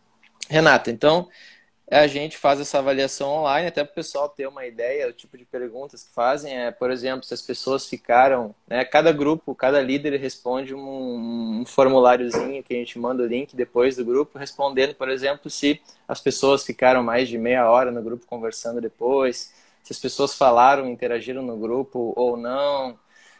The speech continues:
se teve no-, novos visitantes, né, que não eram cristãos, várias perguntas assim que dá pra ter, tu como líder ter uma ideia de como é que cada grupo tá indo, se as pessoas tão interagindo e gostando, se tão convidando gente ou não.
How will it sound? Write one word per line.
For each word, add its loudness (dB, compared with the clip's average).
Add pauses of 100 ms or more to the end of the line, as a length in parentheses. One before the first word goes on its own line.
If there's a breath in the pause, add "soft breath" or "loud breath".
se -12
teve 4
no-, -2
novos -4 (200)
visitantes, 0
né, 0
que -16
não 0
eram 2
cristãos, 2
várias 4
perguntas -2
assim -6
que -2
dá 4
pra 2
ter, 2 (340)
tu 4
como 0
líder 2
ter -2
uma 2
ideia 4
de -12
como -4
é -4
que -20
cada 2
grupo -4
tá 0
indo, -6
se -16
as -18
pessoas -4
tão -6
interagindo -2
e -2
gostando, 0
se -16
tão -4
convidando -4
gente -4
ou -6
não. 0